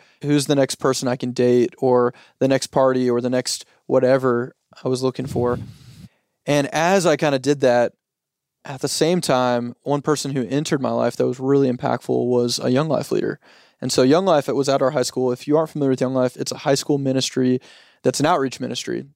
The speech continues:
And so they really go after the kids who don't go to church. They go after typically the lost and disinterested kids. And so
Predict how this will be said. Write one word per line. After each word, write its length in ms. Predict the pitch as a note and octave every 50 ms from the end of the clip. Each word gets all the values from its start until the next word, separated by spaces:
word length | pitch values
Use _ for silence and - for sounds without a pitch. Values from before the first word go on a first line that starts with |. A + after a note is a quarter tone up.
| _ _ -
And 100 | C3+ C3
so 280 | - C#3 C3 B2+ B2 - - - _ _ _ -
they 120 | C#3 D3
really 240 | D3+ E3 E3+ D#3+ C#3+
go 160 | C3 C#3+ C3
after 280 | A#2+ B2+ C#3+ C#3+ - D3+
the 100 | C3 B2+
kids 320 | - - C#3+ C#3 C3+ -
who 160 | - C#3 B2+ B2
don't 260 | A#2+ C3 B2+ B2+ B2+
go 140 | B2+ B2+ B2
to 80 | A#2+
church. 460 | - - - - - - - - - _ _ _ _ _ -
They 100 | - C3
go 220 | C3 C#3 C#3 C#3+
after 340 | C#3 C3 C3 B2 - - B2+
typically 460 | B2 - C#3 C3 C#3 C3+ - - B2+
the 480 | B2 B2 B2 B2+ C3 C3 C3 B2+ - - _ - _ _
lost 460 | - C3 C3+ C3+ C#3+ D3 C#3 - - -
and 120 | C#3 C3
disinterested 640 | B2+ C3+ - - B2+ B2 - - B2+ - - C#3+
kids. 420 | - - C3+ - - - - - - _ _ _ _ _ _ _ _ _ _ _ -
And 180 | C3+ C3+ C3
so 340 | - - D3+ C#3 C3 B2+ A#2